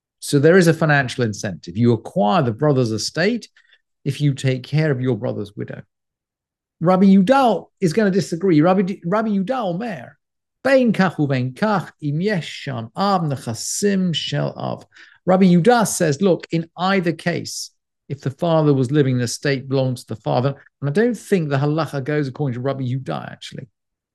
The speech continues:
The brother gets the, the brother gets the responsibility and the cost, and he gets the possessions. But even though the brother who performs chalitza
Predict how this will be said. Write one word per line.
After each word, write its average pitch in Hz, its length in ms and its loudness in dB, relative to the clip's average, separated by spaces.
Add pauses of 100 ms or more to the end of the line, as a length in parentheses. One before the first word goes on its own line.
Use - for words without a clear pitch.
(1400)
The 131 380 -2
brother 180 380 4
gets 143 300 -2
the, 131 180 -4
the 131 180 -4
brother 175 320 0
gets 139 360 -4
the 123 100 -6
responsibility 156 960 0
and 117 160 -4
the 110 140 -8
cost, - 420 -8
and 131 80 -4
he 135 80 0
gets 131 300 -4
the 117 60 -10
possessions. 117 680 -8 (4000)
But 208 300 2 (200)
even 226 380 6
though 175 320 8
the 135 340 2
brother 165 360 2
who 147 280 4
performs 151 580 -2
chalitza 147 680 -4